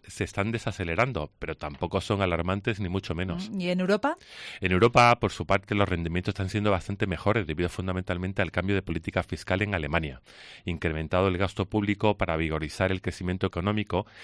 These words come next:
Speaker 1: y el comportamiento de algún sector con mucho peso como el financiero.
Speaker 2: Entonces, ¿qué aconsejas a un inversor? ¿Comprar o vender en este entorno?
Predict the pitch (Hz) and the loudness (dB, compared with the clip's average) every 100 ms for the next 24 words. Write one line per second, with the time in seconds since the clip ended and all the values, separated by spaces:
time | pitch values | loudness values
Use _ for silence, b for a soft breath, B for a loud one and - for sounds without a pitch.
0 | B - 92 - 85 87 87 87 104 107 | B -4 0 0 2 0 0 0 2 2
1 | 98 104 - 87 - 110 - 95 87 - | 2 0 -2 -4 0 0 0 -2 -4 -2
2 | 87 92 - 117 113 92 78 69 - 117 | -2 -2 -2 -4 -4 -4 -6 -8 -2 -2
3 | 78 - - _ _ _ 190 190 233 247 | -2 -8 -20 _ _ _ -2 2 2 2
4 | 285 294 - - 165 240 233 247 226 233 | 2 0 -4 -14 -6 -2 2 2 2 0
5 | 214 208 202 185 165 - 123 131 b b | -2 2 2 4 0 -2 -6 -8 b b
6 | - 208 214 214 277 392 - _ _ 202 | 6 6 6 2 0 0 -6 _ _ 0
7 | 196 202 233 240 226 - 196 156 143 147 | 0 2 2 2 2 0 -2 -2 -6 -6